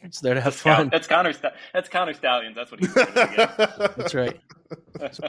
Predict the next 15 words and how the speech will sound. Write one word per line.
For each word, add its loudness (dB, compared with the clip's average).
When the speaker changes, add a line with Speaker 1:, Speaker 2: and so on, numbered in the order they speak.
Speaker 1:
pulling 2
for 0
everybody 2
to -2
win. -4
Every -6
team. -6
Speaker 2:
Yeah. -2
Speaker 1:
I 2
have 6
seen 2
some -2
stuff 4
about, 4
uh, 2